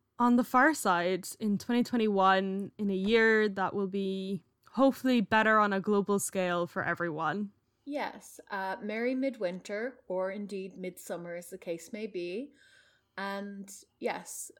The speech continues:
Speaker 2: I'm wishing everyone a happy and healthy twenty twenty-one. We will be back with more book discussions because, by God, if the pandemic can't stop us,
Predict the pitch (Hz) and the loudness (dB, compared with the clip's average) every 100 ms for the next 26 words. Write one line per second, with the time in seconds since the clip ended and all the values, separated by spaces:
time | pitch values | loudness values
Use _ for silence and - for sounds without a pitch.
0 | _ 180 185 190 185 233 196 190 - 190 | _ -8 -8 -8 -8 -6 -6 -6 -6 -4
1 | 196 190 196 190 196 - 185 190 196 - | -4 -2 -2 -2 -6 -4 -4 -4 -8 -10
2 | - 220 - 240 226 208 196 202 196 - | -4 -4 -2 -4 -2 -4 -8 -8 -10 -10
3 | 202 196 190 - _ _ _ - - 160 | -10 -8 -10 -14 _ _ _ -14 -10 -10
4 | 165 147 151 156 160 131 - - - - | -10 -10 -12 -10 -8 -8 -8 -14 -16 -20
5 | - _ 185 190 185 190 180 190 202 - | -20 _ 2 4 2 -2 2 2 0 -8
6 | - - - _ _ _ _ _ _ _ | -18 -20 -20 _ _ _ _ _ _ _
7 | 190 190 - 202 262 269 269 269 262 _ | -8 -6 -4 2 4 6 4 0 -4 _
8 | _ _ _ - 190 - 165 - 165 156 | _ _ _ -4 -4 -2 -8 -6 -4 -4
9 | - 160 160 160 - 160 - 165 160 156 | -4 -4 -6 -10 -12 -12 -6 -2 -2 -4
10 | - _ _ _ - 214 240 240 175 170 | -10 _ _ _ -2 4 4 6 6 8
11 | 165 165 - 170 - 170 - 190 196 180 | 6 4 0 -6 -6 -8 -2 0 0 0
12 | 165 160 160 - 156 156 - 160 151 - | -2 -2 -8 -8 -8 -8 -8 -4 -6 -2
13 | 160 147 - | -4 -2 -6